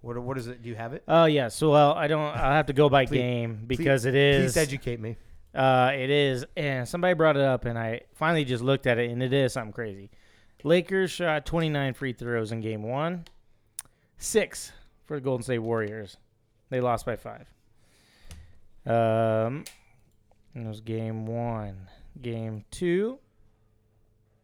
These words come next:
Speaker 1: That's a huge disparity right there.
Speaker 2: Yeah. Game two,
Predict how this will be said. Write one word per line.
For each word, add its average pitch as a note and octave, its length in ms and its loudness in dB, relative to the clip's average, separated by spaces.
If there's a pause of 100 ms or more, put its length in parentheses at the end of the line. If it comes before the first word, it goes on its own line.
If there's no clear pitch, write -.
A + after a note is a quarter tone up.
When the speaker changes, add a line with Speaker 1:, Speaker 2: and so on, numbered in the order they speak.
(920)
Speaker 1:
That's - 160 -20
a - 40 -20
huge - 300 -20
disparity F2 540 -20
right - 180 -20
there. G2+ 200 -20 (300)
Speaker 2:
Yeah. C3 220 -14 (420)
Game C#3 320 -4
two, F3 580 2